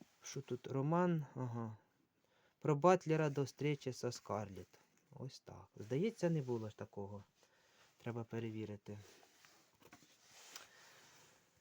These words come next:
Так, Сельма Лагерльов. Е, дивіться, з якими, з гніздом павука. Так по-казковому, в принципі, дивіться. Така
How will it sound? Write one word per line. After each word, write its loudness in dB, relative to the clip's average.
Так, 8
Сельма 6
Лагерльов. 8
Е, 2
дивіться, 4
з 0
якими, 2
з -6
гніздом 4
павука. 4
Так 0
по-казковому, 2
в -8
принципі, -6
дивіться. -6
Така -4